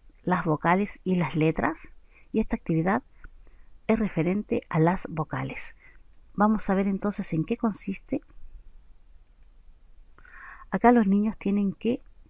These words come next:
ordenar las vocales y tenemos esta abejita, este botón comenzar y acá las vocales que están ordenadas, la A,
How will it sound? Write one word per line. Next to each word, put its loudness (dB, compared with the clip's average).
ordenar 2
las 0
vocales 0
y 0
tenemos 2
esta -6
abejita, -2
este -6
botón -2
comenzar 0
y -4
acá -4
las -4
vocales -2
que -18
están -2
ordenadas, 4
la -4
A, -2